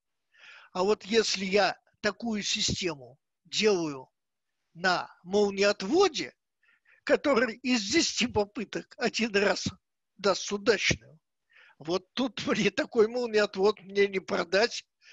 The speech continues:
никто его не купит и пошлют меня по большому адресу.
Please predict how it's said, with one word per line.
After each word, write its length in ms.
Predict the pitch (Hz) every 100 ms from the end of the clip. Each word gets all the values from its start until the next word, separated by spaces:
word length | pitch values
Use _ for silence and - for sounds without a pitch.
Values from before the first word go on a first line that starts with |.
| - -
никто 380 | 196 190 - 240
его 260 | 226 196
не 160 | 202 196
купит 600 | 175 226 247 - - _ _ _ _ _
и 60 | 196
пошлют 560 | - 208 - 240 277
меня 280 | 240 202 214
по 120 | 220
большому 540 | 202 196 180 208 202 180
адресу. 480 | 156 - 139 -